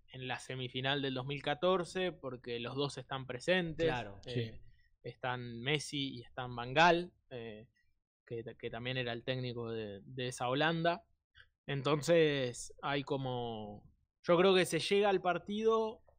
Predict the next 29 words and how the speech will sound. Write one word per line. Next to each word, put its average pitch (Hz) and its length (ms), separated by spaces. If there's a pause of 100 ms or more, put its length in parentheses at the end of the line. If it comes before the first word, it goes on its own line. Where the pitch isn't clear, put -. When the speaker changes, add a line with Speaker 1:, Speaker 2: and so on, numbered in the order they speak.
(340)
Speaker 1:
con 147 220
una 160 240
carga 151 1120
ya 135 220
fuerte, 156 560
el 135 100
video 143 240
ya 135 200
te, 131 280 (120)
te 127 120
metió, 147 600
te 131 100
sumergió 139 640
en, 131 400 (360)
en 143 120
esa 156 220
narrativa, 151 640 (500)
que 175 80
aparte 226 400
después 254 340
termina 160 420
siendo 214 280
ineludible. 120 1080
O 123 80
sea, 123 400
el 127 180
partido, 143 760 (220)
la, 143 200 (180)
en 151 440